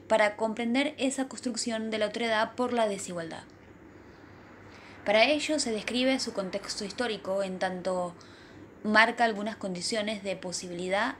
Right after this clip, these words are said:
en la adopción del posicionamiento teórico y metodológico propio de este momento. Se señalan algunas claves de lectura con respecto al neomar-, neomarxismo en relación con la antropología,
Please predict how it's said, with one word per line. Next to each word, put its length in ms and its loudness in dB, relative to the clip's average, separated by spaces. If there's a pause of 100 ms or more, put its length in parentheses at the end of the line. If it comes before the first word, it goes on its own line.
en 160 -6
la 220 4
adopción 680 0 (420)
del 300 2
posicionamiento 1120 -2
teórico 520 0 (480)
y 140 0
metodológico 880 2
propio 400 0
de 240 2
este 260 -4
momento. 460 -4 (1120)
Se 140 -6
señalan 400 4
algunas 380 2
claves 640 2
de 100 -2
lectura 440 0
con 160 -4
respecto 540 -2
al 140 6
neomar-, 580 -2
neomarxismo 1000 0 (520)
en 120 -4
relación 600 2
con 180 4
la 40 2
antropología, 640 -6